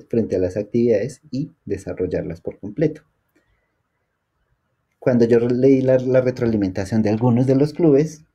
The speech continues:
la mayoría decía era eso, que pues sí, era muy creativo, muy chévere, pero que faltó esto, faltó lo otro. Cuando yo quiero ser creativo,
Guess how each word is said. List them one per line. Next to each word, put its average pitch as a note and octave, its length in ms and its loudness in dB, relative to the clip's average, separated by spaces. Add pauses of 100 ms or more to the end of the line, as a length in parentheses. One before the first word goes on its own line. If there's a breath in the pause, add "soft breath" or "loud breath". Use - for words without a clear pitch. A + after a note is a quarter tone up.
(160)
la B2+ 120 -4
mayoría A2 320 -2
decía A#2+ 220 -6
era - 120 -8
eso, E3 280 -10
que A2 180 -14
pues G#2+ 220 -8
sí, D#3+ 160 -4
era A#2 140 -2
muy A2+ 380 -4
creativo, C3 460 2
muy A#2 160 -2
chévere, B2+ 400 0
pero G#2+ 240 -10
que G#2 140 -10
faltó G2 340 -4
esto, A2 240 -4
faltó G#2+ 260 -6
lo G2+ 100 4
otro. A2+ 240 -8 (760 loud breath)
Cuando A2+ 280 2
yo A#2 220 2
quiero C3 500 0 (460)
ser - 240 -4
creativo, A2 560 -2